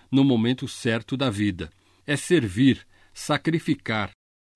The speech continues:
humildade que satisfaz as necessidades dos outros quando as vê, as percebe e as compreende. Acredite em mim, o amor, como um impulso não regulado, é perigoso,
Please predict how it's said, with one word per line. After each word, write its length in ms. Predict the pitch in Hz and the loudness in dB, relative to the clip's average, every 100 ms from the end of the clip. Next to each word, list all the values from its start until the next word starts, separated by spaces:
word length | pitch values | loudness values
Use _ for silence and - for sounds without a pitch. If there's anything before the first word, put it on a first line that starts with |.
| - | -2
humildade 840 | 202 196 175 104 110 120 156 151 | 2 4 4 4 0 0 -2 -4
que 160 | 160 | -4
satisfaz 800 | 143 143 135 - - 120 127 139 | -4 -4 -4 -6 -8 -2 -2 -2
as 160 | 135 113 | -2 0
necessidades 920 | 113 151 - 135 131 98 101 123 127 | 0 0 -4 -8 -6 -4 -2 -2 -4
dos 260 | 117 139 98 | -2 -2 0
outros 500 | 107 131 - 151 151 | 0 0 0 -4 -4
quando 300 | - 127 131 | -6 -4 -2
as 180 | 127 101 | -4 -4
vê, 320 | 90 101 85 - _ _ _ | -2 -2 -2 -10 _ _ _
as 160 | 117 - | -6 -4
percebe 720 | 139 104 - 120 113 90 90 | -2 -4 -2 0 0 -2 -8
e 100 | 107 | -6
as 120 | 120 - | -6 -4
compreende. 720 | 135 127 147 107 101 87 78 _ _ _ _ - | -4 -2 0 0 -2 -4 -12 _ _ _ _ -6
Acredite 560 | 139 160 147 143 165 | -2 2 2 0 0
em 80 | 156 | 2
mim, 260 | 117 101 78 _ - | 2 0 -2 _ -6
o 100 | 135 | -2
amor, 460 | 123 113 156 123 - _ _ - | 2 4 4 2 -4 _ _ -6
como 320 | 127 135 135 139 | 0 2 2 2
um 120 | 127 | 2
impulso 640 | 117 - 147 160 - 104 | 2 2 2 2 -4 -6
não 160 | 98 143 | -2 0
regulado, 560 | 117 101 92 120 120 | 0 -2 -4 -2 -4
é 20 | |
perigoso, 680 | 101 151 151 113 113 90 82 | -4 -4 0 0 0 -2 -8